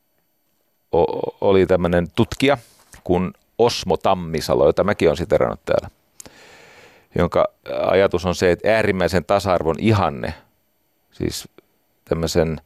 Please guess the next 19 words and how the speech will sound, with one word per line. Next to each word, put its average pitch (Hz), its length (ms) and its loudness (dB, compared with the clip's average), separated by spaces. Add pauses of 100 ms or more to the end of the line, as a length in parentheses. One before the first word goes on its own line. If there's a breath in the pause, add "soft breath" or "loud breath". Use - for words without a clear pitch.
(580 soft breath)
totalitaristisen 87 1000 0
tasa-arvon 80 520 0
ihanne 85 340 0
johtaa 78 400 0
tietenkin 78 420 0
ahdasmieliseen 82 680 -2
lakihenkisyyteen. 82 880 -4 (1400 soft breath)
Ja 82 80 0
se 95 80 0
johtuu 104 320 2
siitä, 110 360 2
että 82 200 -2
kun 85 200 -2
tällaista 87 480 2 (120)
totalitaristista 87 920 0
ihannetta 90 520 0
pyritään 80 500 0
noudattamaan 87 560 0
äärimmäisesti, 82 840 -2